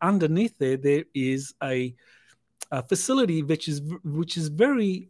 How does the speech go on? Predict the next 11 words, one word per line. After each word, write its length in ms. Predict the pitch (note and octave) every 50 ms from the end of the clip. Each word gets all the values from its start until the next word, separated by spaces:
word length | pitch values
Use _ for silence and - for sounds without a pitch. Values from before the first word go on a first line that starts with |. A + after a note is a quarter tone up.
| _ _ _
similar 720 | - - - - - - A3 A3 G#3 F#3+ D3+ C#3 C#3+ - -
in 140 | - D#3+ D3+
terms 260 | - - F3 E3 D3+
of 140 | D3+ C3+ D3+ -
its 200 | D#3+ - - -
function 580 | - - F3+ E3+ F3 - - - C#3 B2+ B2 - - - _ _ _ -
to 140 | - - D#3+
Wright-Patterson 840 | D#3 F3 E3+ F3 E3+ - - - E3+ D#3 D3 - - - C#3 D3 - - -
Air 120 | D3+ D3+
Force 320 | D3+ - D3+ C3 A#2+ -
Base. 580 | - _ C3 B2+ A#2 A#2+ - - - - - -